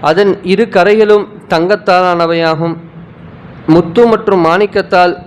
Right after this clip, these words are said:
வடிந்தோடுகிறது. அதன் மண்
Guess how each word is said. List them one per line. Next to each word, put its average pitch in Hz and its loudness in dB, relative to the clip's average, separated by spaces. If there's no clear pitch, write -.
வடிந்தோடுகிறது. 151 -2
அதன் 175 2
மண் 185 0